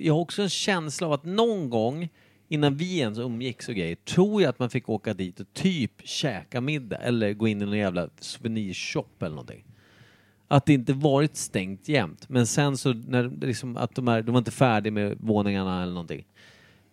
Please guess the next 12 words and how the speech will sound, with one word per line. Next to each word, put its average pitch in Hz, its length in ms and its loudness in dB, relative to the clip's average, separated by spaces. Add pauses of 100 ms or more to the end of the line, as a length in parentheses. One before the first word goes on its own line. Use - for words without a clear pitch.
(220)
Jag 131 160 0
tror 156 100 -2
att 147 100 -6
någonstans 165 580 -4
har 123 140 2
det, 117 320 -2
har 120 120 2
det 120 60 2
gått 110 260 0 (920)
käpprätt - 840 -2
åt - 100 -8
helvete. 87 480 -4